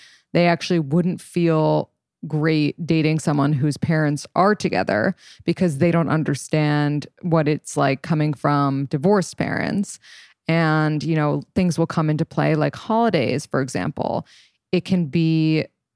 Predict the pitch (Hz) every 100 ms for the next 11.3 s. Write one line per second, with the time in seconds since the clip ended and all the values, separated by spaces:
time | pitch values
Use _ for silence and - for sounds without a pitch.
0 | _ _ - - 202 208 170 151 151 151
1 | 151 143 156 151 151 151 151 147 147 143
2 | 151 151 147 147 147 - _ - _ -
3 | 165 160 165 156 135 147 151 143 - 151
4 | 147 147 143 143 147 147 139 143 151 143
5 | 156 143 147 135 165 226 226 214 208 208
6 | 208 - - _ - 170 160 160 151 165
7 | 160 165 151 160 156 - - 160 170 -
8 | 156 156 151 143 151 139 - - 127 165
9 | 208 214 208 - 262 277 - - 190 202
10 | 196 196 - 160 147 151 - 123 - -
11 | 165 -